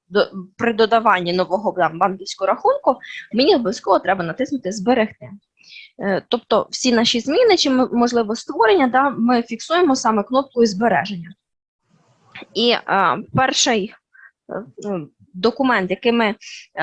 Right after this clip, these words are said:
розглянемо, це буде платіжне доручення. І для того, щоб до нього дійти, можемо, е, е,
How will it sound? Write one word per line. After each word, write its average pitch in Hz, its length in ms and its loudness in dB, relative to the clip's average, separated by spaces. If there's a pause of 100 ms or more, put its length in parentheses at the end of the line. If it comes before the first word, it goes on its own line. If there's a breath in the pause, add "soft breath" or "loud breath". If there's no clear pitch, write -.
розглянемо, 320 680 2
це 277 180 -2
буде 233 500 0 (240)
платіжне 226 800 0
доручення. 214 580 -2
І 320 60 2
для 240 100 0
того, 294 200 0
щоб 233 260 -4
до 240 100 -2
нього 247 360 2 (360 loud breath)
дійти, 247 340 -2
можемо, 285 640 4
е, 208 420 -2
е, 202 220 2